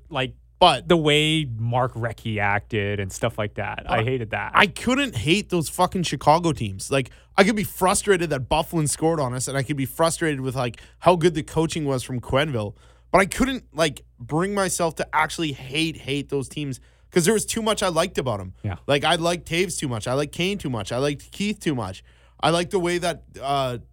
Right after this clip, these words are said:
Speaker 2: Taves leaded the team, like, through those playoff runs.
Speaker 1: Yeah.
Speaker 2: I, I liked all that sort of stuff. So, so with a team like Chicago, it was a healthy respect.
Speaker 1: Yeah, and I also
Speaker 2: Right?
Speaker 1: felt like the Canucks were ki-, well, not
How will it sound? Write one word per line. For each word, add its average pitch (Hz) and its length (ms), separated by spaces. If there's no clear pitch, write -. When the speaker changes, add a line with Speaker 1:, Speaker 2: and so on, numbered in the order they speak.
Speaker 2:
Taves 170 380
leaded 180 400
the 143 100
team, 131 300
like, 117 200
through 143 160
those 123 200
playoff 117 460
runs. 95 340
Speaker 1:
Yeah. 98 140
Speaker 2:
I, 170 160
I 143 140
liked 180 260
all 202 140
that 196 140
sort 147 140
of 120 40
stuff. 110 180
So, 156 320
so - 260
with 156 180
a - 60
team 190 220
like 160 100
Chicago, 151 640
it - 20
was 123 120
a 131 60
healthy 147 360
respect. 120 500
Speaker 1:
Yeah, 196 260
and 156 120
I 175 80
also 180 280
Speaker 2:
Right? - 140
Speaker 1:
felt 151 320
like 135 280
the 139 80
Canucks 147 380
were 139 100
ki-, - 260
well, 139 160
not 139 240